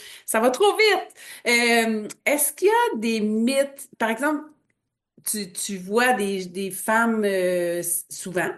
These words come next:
euh, qui vont à ta boutique. Je suis en train de placer ma pensée. Le plus souvent, les femmes de quarante ans et plus, il y a des mythes,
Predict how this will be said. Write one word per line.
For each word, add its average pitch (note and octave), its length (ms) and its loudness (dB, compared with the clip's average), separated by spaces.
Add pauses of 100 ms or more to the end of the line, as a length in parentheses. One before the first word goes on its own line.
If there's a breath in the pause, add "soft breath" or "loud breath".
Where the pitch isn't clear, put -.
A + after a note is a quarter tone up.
(300)
euh, F3+ 260 -2
qui E3+ 200 -12
vont F#3 160 0
à E3+ 80 0
ta F#3 120 -2
boutique. - 560 -8 (720 loud breath)
Je F#3 80 -10
suis G3+ 100 -2
en F#3+ 60 2
train G3+ 160 -4
de G3+ 40 -6
placer G3+ 340 -2
ma F#3+ 140 -2
pensée. F#3 640 -6 (1200 soft breath)
Le G#3+ 200 0
plus G4+ 160 4 (160)
souvent, A#3 440 0 (320)
les G3+ 120 -4
femmes C#4+ 240 0
de A3+ 60 0
quarante A3 460 -4
ans A#3+ 60 -6
et G#3 140 -6
plus, C#4 420 -4
il G3+ 160 -10
y G#3 60 -2
a G3 60 -2
des G#3 200 -6
mythes, A3+ 680 -6